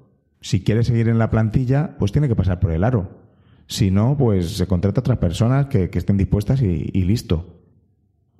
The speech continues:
Pero en los públicos estamos algo más maniatados. La administración me pide que rinda cuentas de, del colegio, ¿no? Que responda por unos profesores que yo no he elegido.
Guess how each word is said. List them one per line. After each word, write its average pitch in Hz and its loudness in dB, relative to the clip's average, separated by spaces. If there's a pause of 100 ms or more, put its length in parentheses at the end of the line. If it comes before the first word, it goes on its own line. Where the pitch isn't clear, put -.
(120)
Pero 139 0
en 139 0
los 143 2
públicos 160 0
estamos 143 0
algo 127 0
más 113 0
maniatados. 85 -4 (1040)
La 123 2
administración 123 2
me 160 2
pide 165 2
que 123 0
rinda 127 2
cuentas 127 -2
de, 92 2
del 85 0
colegio, 95 2
¿no? 139 0
Que 85 0
responda 98 0
por 101 0
unos 139 0
profesores 110 0
que 85 0
yo 95 0
no 135 0
he 113 2
elegido. 85 0